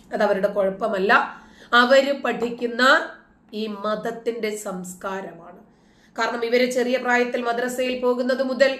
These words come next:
ഇത് ചെയ്താണ് ശീലം. ഊ, മനസ്സിലായ? അത് ചെയ്താണ് ശീലം. ഇരിക്കട്ടെ. അപ്പോ എല്ലാ മേഖലകളിലും ഇവർ മതം കടത്തിക്കൊണ്ടുവന്നു. അതിന്റെ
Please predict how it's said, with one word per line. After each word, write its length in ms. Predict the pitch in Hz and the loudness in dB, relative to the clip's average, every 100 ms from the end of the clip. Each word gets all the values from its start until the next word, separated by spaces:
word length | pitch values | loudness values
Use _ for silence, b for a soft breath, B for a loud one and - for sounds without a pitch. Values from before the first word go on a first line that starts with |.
| - | -8
ഇത് 220 | 208 240 | -8 -4
ചെയ്താണ് 440 | 240 226 233 226 226 | -4 -2 -2 -2 -6
ശീലം. 380 | - 226 226 - - _ _ _ - | -10 -12 -14 -18 -20 _ _ _ -10
ഊ, 340 | 254 277 277 - - _ _ _ _ _ - | -8 -8 -10 -14 -20 _ _ _ _ _ -12
മനസ്സിലായ? 560 | 240 233 208 190 180 180 _ _ b b - | -8 -6 -6 -6 -10 -14 _ _ b b -12
അത് 200 | 202 208 | -8 -6
ചെയ്താണ് 420 | 208 196 190 185 | -6 -4 -4 -4
ശീലം. 420 | 202 208 190 196 247 | -8 -6 -6 -4 -6
ഇരിക്കട്ടെ. 340 | 226 220 196 | -6 -6 -6
അപ്പോ 420 | - 311 220 B B B B - | 2 2 2 B B B B 2
എല്ലാ 500 | 277 339 359 381 392 | 4 4 4 4 2
മേഖലകളിലും 1300 | 320 311 339 - 349 349 349 339 320 311 254 247 247 - - | 0 0 -2 2 6 6 6 4 2 0 -2 -6 -12 -20 -10
ഇവർ 320 | 254 262 294 277 247 - 220 | -4 0 2 0 -4 -12 -6
മതം 500 | 247 254 285 285 277 262 | -4 0 0 0 -2 -2
കടത്തിക്കൊണ്ടുവന്നു. 880 | 226 - 240 233 190 196 180 170 - _ _ _ _ _ | -2 -2 -6 -6 -6 -8 -12 -16 -20 _ _ _ _ _
അതിന്റെ 760 | 196 190 226 240 247 226 208 | -8 -6 -4 0 0 0 -4